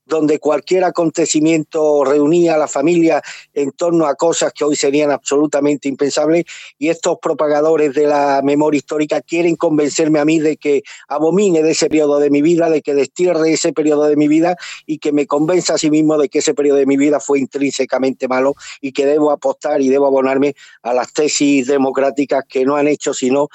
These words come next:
cubrir de cadáveres vivientes todos los sectores prácticamente de nuestra sociedad, donde lo bello se ha convertido en grotesco, donde la bondad se ha convertido en maldad,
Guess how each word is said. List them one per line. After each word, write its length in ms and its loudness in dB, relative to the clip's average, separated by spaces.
cubrir 420 0
de 180 0
cadáveres 560 0
vivientes 840 0
todos 320 0
los 360 2
sectores 680 -2
prácticamente 800 -2
de 180 -2
nuestra 460 -2
sociedad, 540 0
donde 440 0
lo 160 2
bello 340 2
se 140 -2
ha 40 -4
convertido 540 -2
en 80 0
grotesco, 680 -2
donde 380 2
la 100 2
bondad 360 0
se 140 -4
ha 40 -8
convertido 560 -2
en 80 2
maldad, 420 0